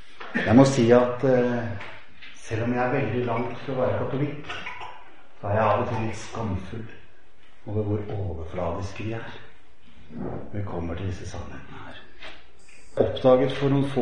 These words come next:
år siden at pave Johannes Paul den annen, jeg er jo vokst opp med å tro at paven kanskje ikke var frelst den gang, jeg. Han var jo katolikk,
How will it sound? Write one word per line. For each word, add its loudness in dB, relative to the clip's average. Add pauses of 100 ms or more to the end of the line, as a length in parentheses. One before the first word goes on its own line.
år 2
siden 0 (880)
at 0
pave 6
Johannes 4 (100)
Paul 4
den 4
annen, 6 (600)
jeg 12
er 12
jo 10
vokst 2
opp 2
med 6
å 0
tro 6
at -2
paven 4
kanskje -2
ikke 2
var 4
frelst 2
den 8
gang, 8
jeg. 4 (140)
Han 2
var 6
jo 0
katolikk, 0